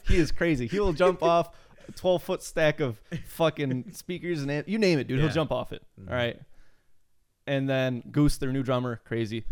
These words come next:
Speaker 2: Uh-huh.
Speaker 1: Their bassist, also great.
Speaker 2: Yeah.
Speaker 1: Uh, Mitch, I think his name is.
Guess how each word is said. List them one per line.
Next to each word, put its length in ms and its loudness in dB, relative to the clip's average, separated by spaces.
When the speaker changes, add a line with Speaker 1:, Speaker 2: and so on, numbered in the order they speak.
Speaker 2:
Uh-huh. 180 -12
Speaker 1:
Their 180 -6
bassist, 400 -6
also 280 -8
great. 260 -6
Speaker 2:
Yeah. 140 -16
Speaker 1:
Uh, 380 -4
Mitch, 340 -8
I 100 -8
think 160 -8
his 120 -8
name 180 -8
is. 140 -12